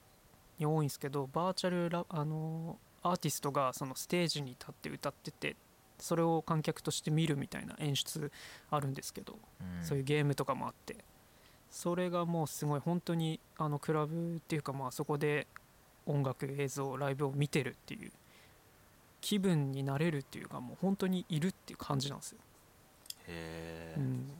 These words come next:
Speaker 1: だからまあね、コロナ禍で結構コロナの影響で、そういうアーティスト系ってこう、演出できなくなってきてるじゃないですか。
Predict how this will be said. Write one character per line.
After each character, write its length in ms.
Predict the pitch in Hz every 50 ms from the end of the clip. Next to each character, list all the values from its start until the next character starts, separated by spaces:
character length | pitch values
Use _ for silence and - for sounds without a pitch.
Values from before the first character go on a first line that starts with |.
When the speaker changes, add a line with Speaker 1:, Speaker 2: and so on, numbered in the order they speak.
| - -
Speaker 1:
だ 100 | - 196
か 80 | 202 208
ら 80 | 185 165
ま 180 | 156 165 170
あ 40 | 165
ね、 320 | 147 143 139 131 127 - - - - - - - -
コ 140 | - 180 180
ロ 100 | 180 180
ナ 120 | 185 190
禍 140 | - - 165
で 340 | 143 147 147 139 131 135 - 190 190 - - -
結 160 | - 160 -
構 100 | - 147
コ 180 | - - 170 165
ロ 100 | 165 156
ナ 100 | 151 143
の 100 | 143 147
影 120 | 139 139
響 200 | - - 143 139
で、 340 | 139 147 143 147 143 - - - - -
そ 220 | - - - 156
う 20 | 147
い 120 | 147 143 147
う 60 | 147
ア 60 | 156
ー 40 | 160
テ 100 | - -
ィ 40 | 156
ス 80 | - -
ト 180 | - 165 160 - - -
系 160 | - 175 160 156
っ 20 |
て 160 | - - 156
こ 360 | - - 151 147 143 143 143 - - - - - - - -
う、 40 | -
演 100 | 165 180
出 220 | 175 - - 165 147
で 80 | 151
き 80 | - 202
な 80 | 202
く 80 | 190 -
な 80 | 151 139
っ 20 |
て 140 | - - -
き 60 | -
て 80 | - 143
る 80 | 123 -
じ 100 | - -
ゃ 20 |
な 60 | -
い 40 | -
で 20 | -
す 100 | - -
か。 140 | - 120